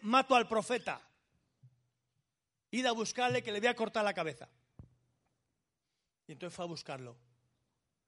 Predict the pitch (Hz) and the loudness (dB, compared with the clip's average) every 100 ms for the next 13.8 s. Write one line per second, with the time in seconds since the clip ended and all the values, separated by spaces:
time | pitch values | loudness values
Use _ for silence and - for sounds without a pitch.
0 | _ _ - 151 156 147 208 220 202 202 | _ _ -18 -16 -14 -12 -10 -10 -10 -8
1 | 190 202 196 185 185 180 190 180 160 147 | -8 -10 -10 -12 -12 -12 -12 -12 -14 -12
2 | 196 190 170 151 139 190 185 160 180 - | -10 -10 -10 -14 -12 -8 -8 -6 -10 -12
3 | _ _ _ _ _ _ _ _ _ _ | _ _ _ _ _ _ _ _ _ _
4 | _ _ _ 151 151 185 190 190 180 170 | _ _ _ -14 -8 -6 -6 -6 -6 -6
5 | 170 165 180 165 165 - 151 175 175 170 | -8 -8 -8 -8 -10 -14 -8 -4 -4 -4
6 | - - - _ _ _ _ _ _ _ | -8 -12 -18 _ _ _ _ _ _ _
7 | _ _ - 160 - 196 175 160 208 190 | _ _ -20 -12 -4 -4 -2 -4 -4 -4
8 | 160 160 175 165 175 196 190 247 - _ | -4 -6 -6 -4 0 2 0 -2 -8 _
9 | - _ _ _ _ _ _ - 175 226 | -20 _ _ _ _ _ _ -14 -8 -8
10 | 240 240 240 208 208 226 - 214 196 - | -6 -6 -6 -4 -4 -4 -4 -2 -4 -6
11 | 233 220 185 214 220 - 190 208 214 214 | -6 -4 -4 -4 -4 -4 -4 -4 -6 -6
12 | 208 214 208 190 175 - 220 202 202 175 | -6 -4 -4 -6 -8 -8 -8 -6 -8 -8
13 | 170 175 185 170 185 214 139 | -10 -8 -6 -6 -6 -6 -10